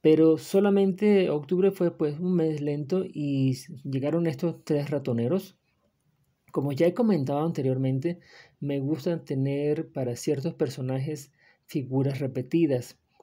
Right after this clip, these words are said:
Triceratones, diferentes miembros del clan del pie,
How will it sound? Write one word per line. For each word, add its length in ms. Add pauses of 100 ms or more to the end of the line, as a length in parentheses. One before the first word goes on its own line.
(120)
Triceratones, 1160
diferentes 500
miembros 340
del 100
clan 220
del 180
pie, 800